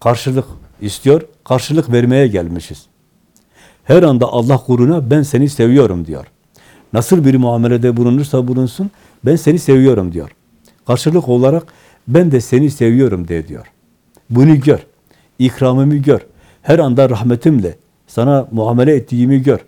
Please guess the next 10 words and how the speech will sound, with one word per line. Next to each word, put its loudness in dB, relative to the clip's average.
Her 4
anda 0
kazanmanı -2
istediğim -2
için -8
sana 0
muamele 0
ettiğimi -2
gör. -2
Gör, 2